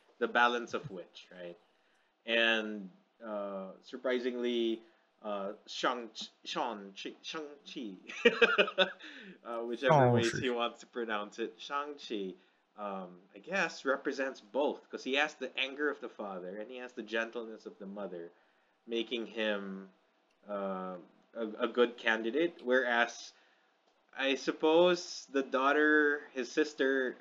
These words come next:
Speaker 1: played by, uh, what's her name? Um, Meng Er Zhang, Xialing, is re-, you know, not really given attention, which is, again, p-, typical of Chinese culture. Um,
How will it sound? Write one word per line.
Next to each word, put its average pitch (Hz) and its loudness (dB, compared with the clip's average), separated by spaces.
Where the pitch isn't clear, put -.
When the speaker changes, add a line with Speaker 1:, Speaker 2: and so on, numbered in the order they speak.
Speaker 1:
played 123 0
by, 113 0
uh, 104 -6
what's 104 -10
her 120 -12
name? 113 -10
Um, 98 -16
Meng 127 -2
Er 135 2
Zhang, 101 -4
Xialing, 113 0
is 107 -4
re-, 131 0
you 139 -6
know, 90 -10
not 117 0
really 120 0
given 107 -2
attention, 104 -4
which 120 -4
is, 123 -8
again, 120 2
p-, 123 -10
typical 131 0
of 113 -4
Chinese 113 -2
culture. 98 -6
Um, 90 -12